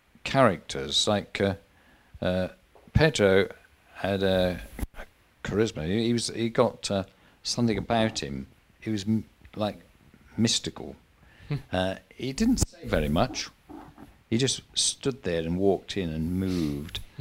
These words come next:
Speaker 1: Uh, it was quite <laughs> fascinating. That, that's how I saw him. I don't know what it was out and about. He might be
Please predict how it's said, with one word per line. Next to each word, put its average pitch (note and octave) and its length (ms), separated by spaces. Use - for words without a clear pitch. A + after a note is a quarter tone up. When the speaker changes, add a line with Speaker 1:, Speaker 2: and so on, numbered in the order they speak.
Speaker 1:
Uh, G2 220
it A#2 40
was B2+ 100
quite B2 360
<laughs> - 60
fascinating. - 380
That, A#2+ 220
that's B2+ 200
how F2+ 180
I F#2+ 280
saw D#2 220
him. E2 60
I E2 80
don't F2 160
know D2 80
what D#2 160
it D2 60
was D2 120
out D#2 300
and D2+ 80
about. E2 280
He D2 80
might D2 240
be E2 60